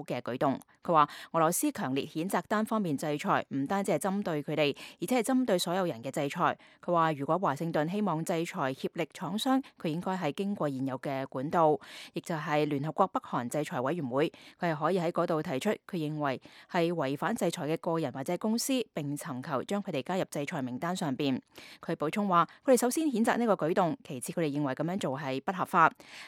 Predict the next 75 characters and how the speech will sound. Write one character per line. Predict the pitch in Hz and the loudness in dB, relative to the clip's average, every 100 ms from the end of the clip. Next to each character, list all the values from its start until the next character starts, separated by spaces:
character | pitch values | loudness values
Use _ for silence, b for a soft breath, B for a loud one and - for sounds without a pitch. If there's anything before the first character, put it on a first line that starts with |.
| B - | B -2
第 | 180 | 0
三， | - 254 254 | 4 2 4
佢 | 240 | 2
哋 | 147 | 2
認 | 147 | 2
為 | 147 131 131 - | 2 0 -2 -2
佢 | 165 | -4
係 | 165 143 | -2 0
冇 | 139 165 | 0 -2
起 | 165 170 | -2 -2
到 | 202 165 175 | 0 0 0
促 | - - | -6 -2
進 | 202 175 | 0 0
俄 | 151 117 | -2 -2
美 | 131 160 | -2 0
關 | 214 220 | 0 0
係 | 220 | 0
穩 | 135 151 | 0 0
定 | 185 151 | 0 -2
同 | |
埋 | 139 | -4
改 | 123 135 | -2 -2
善 | - 147 | -2 -4
嘅 | 123 | -4
作 | 147 139 | -2 0
用。 | 147 131 - B B B B B - | 2 0 -6 B B B B B -4
美 | |
國 | 165 | -2
財 | 185 147 | -2 -4
政 | 156 | -2
部 | 156 | -2
星 | 156 220 | -2 -2
期 | |
二 | 143 139 | -2 -2
宣 | 151 220 214 | -2 0 0
布 | 165 | 2
咗 | 170 | 2
呢 | 185 214 | 0 0
項 | 165 151 | 0 0
制 | 170 | -2
裁 | 185 131 | -2 -2
措 | 185 175 | -2 0
施， | - 254 - | 2 0 -2
聲 | - 247 | 0 0
明 | 160 | 0
話 | 127 139 - | 4 4 4
呢 | 214 | 0
一 | |
啲 | 214 220 | -2 0
措 | 208 180 | 0 0
施 | - 233 | 0 0
係 | 220 160 | 0 2
對 | 170 165 | 2 4
聯 | 135 | 0
合 | 151 | 4
國 | 202 208 | 2 4
安 | 247 | 2
理 | 214 | 2
會 | 170 175 220 | 4 4 4
本 | - 185 | 0 2
月 | 226 - | 2 2
較 | 165 | 0
早 | 165 202 | 0 -2
時 | - 135 | -2 4
候 | 156 - B B | 4 4 B B
一 | 233 | 2
致 | 214 190 | 4 2
通 | 220 233 | 2 2
過 | 214 175 | 4 4
嘅 | 180 | 2
決 | 175 196 | 0 -2
議 | 143 165 | -2 -2
嘅 | |
補 | 160 156 | 0 0
充。 | 196 254 | 4 4